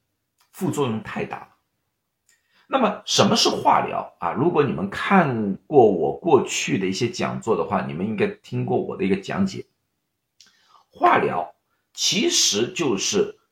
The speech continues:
对于癌细胞的一个特性的一个压制，因为癌细胞和，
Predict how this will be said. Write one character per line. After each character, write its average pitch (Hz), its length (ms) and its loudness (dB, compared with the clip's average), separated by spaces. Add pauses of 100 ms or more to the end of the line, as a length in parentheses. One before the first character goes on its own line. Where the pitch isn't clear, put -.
(180)
对 165 160 4
于 95 280 -2
癌 104 260 4
细 - 420 0
胞 135 380 6
的 80 240 -2
一 113 80 -6
个 113 220 0
特 349 420 6
性 - 420 -2
的 - 140 -8
一 92 80 -6
个 101 120 -2
压 123 220 -2
制， - 360 -6 (520)
因 202 140 4
为 208 100 6
癌 113 360 6
细 - 300 2
胞 - 440 6
和， 120 400 0